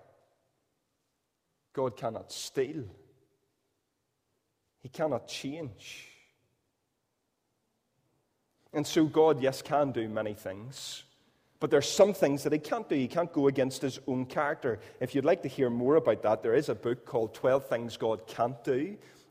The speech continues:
and it's super for us to think about. So here is the Lord in Psalm thirty-three. It starts off with great praise.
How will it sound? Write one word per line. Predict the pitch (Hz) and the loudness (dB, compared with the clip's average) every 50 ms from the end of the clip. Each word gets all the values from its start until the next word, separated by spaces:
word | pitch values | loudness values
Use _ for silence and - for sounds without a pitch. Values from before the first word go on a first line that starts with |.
| _ | _
and | - 123 | -6 -6
it's | 120 113 - | -6 -6 -6
super | - - - 185 170 170 208 180 | -6 -4 0 0 0 0 -2 -4
for | - - 131 | -2 -2 -4
us | 117 - | -2 -4
to | - 110 | -6 -12
think | - - 101 98 | -12 -12 -12 -12
about. | 110 - - - - - _ _ - _ _ _ _ _ _ _ _ _ _ _ _ _ _ _ _ _ _ _ _ _ _ _ _ _ _ _ | -12 -12 -14 -14 -16 -18 _ _ -20 _ _ _ _ _ _ _ _ _ _ _ _ _ _ _ _ _ _ _ _ _ _ _ _ _ _ _
So | - - - 165 | -8 -4 -2 4
here | 117 180 196 226 | 10 10 10 10
is | 247 240 - - | 10 6 2 2
the | 165 156 | 2 2
Lord | 135 120 110 113 120 143 147 135 | 4 6 6 6 6 6 4 2
in | 110 113 | -4 -2
Psalm | - - 160 156 185 202 | 2 4 6 6 6 4
thirty-three. | 196 - 190 190 208 202 - - - 117 110 107 113 123 160 - - - - - | 4 2 2 2 2 0 -4 -6 -2 0 0 0 0 -4 -8 -10 -16 -8 -2 0
It | 151 - | 0 0
starts | - - - 170 208 214 - - | 2 8 10 10 10 10 10 10
off | 190 175 170 - | 8 8 8 8
with | 151 135 - - | 2 2 2 2
great | - 165 160 170 202 254 - - | 0 4 8 10 10 10 8 4
praise. | - - 143 127 123 123 131 151 160 156 - | -4 0 2 4 4 4 4 4 2 0 -4